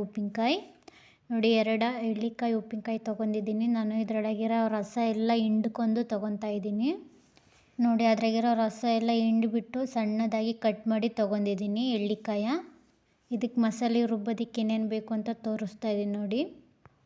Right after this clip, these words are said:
ಒಂದು ಸ್ಪೂನ್ ಮೆಂತ್ಯಕಾಳು ಹುರಿದು ತೊಗೊಂಡಿದ್ದೀನಿ ಮೆಂತ್ಯಕಾಳ. ಬೆಳ್ಳುಳ್ಳಿ, ಒಣಮೆಣ್ಸಿನ್ಕಾಯಿ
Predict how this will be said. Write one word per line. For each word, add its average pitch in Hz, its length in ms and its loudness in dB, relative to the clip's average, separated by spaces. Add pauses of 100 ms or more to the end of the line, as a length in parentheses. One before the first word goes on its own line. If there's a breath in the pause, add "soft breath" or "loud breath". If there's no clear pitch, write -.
(140)
ಒಂದು 240 200 6
ಸ್ಪೂನ್ 254 360 4
ಮೆಂತ್ಯಕಾಳು 233 800 4 (260)
ಹುರಿದು 226 340 0 (100)
ತೊಗೊಂಡಿದ್ದೀನಿ 214 640 0
ಮೆಂತ್ಯಕಾಳ. 208 520 -2 (640)
ಬೆಳ್ಳುಳ್ಳಿ, 247 560 6 (140)
ಒಣಮೆಣ್ಸಿನ್ಕಾಯಿ 220 840 2